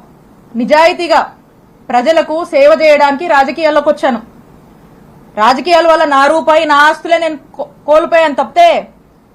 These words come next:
నేను రాజకీయాల వల్ల, ప్రజల వల్ల, రాజకీయం వల్ల ఏదో లబ్ధి పొందాలనే ఉద్దేశంతో నేను రాలా. నాకు అవసరం లేదు కూడా, by God's grace.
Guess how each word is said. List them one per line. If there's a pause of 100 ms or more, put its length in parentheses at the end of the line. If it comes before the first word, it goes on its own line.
నేను
రాజకీయాల
వల్ల,
ప్రజల
వల్ల,
రాజకీయం
వల్ల
ఏదో
లబ్ధి
పొందాలనే
ఉద్దేశంతో
నేను
రాలా. (460)
నాకు
అవసరం
లేదు
కూడా, (680)
by
God's
grace.